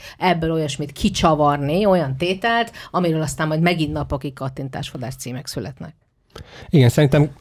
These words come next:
Speaker 2: eddig az volt, vagy sokáig az volt, hogy a sport használta a politikát, most teljesen átfordult, és a politika használja a sportot.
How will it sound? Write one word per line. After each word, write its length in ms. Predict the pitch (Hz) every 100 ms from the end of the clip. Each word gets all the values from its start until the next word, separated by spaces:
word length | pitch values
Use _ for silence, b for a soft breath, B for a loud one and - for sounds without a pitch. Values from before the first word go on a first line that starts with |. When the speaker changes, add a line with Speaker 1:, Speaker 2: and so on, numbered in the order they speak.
| _ -
Speaker 2:
eddig 320 | 165 170 165
az 200 | 151 135
volt, 320 | 127 131 135
vagy 120 | 135
sokáig 380 | - 147 143 131
az 140 | 135
volt, 140 | 117 110
hogy 140 | 123
a 180 | 113 113
sport 400 | - - 127 117
használta 460 | 131 127 127 120 113
a 40 |
politikát, 680 | - 131 170 160 165 156 -
most 220 | 147 -
teljesen 340 | - 107 - 117
átfordult, 520 | 110 - 104 110 110
és 100 | 113
a 40 |
politika 400 | 120 110 - 117
használja 380 | 104 107 110 104
a 40 | 104
sportot. 580 | - 104 95 107 -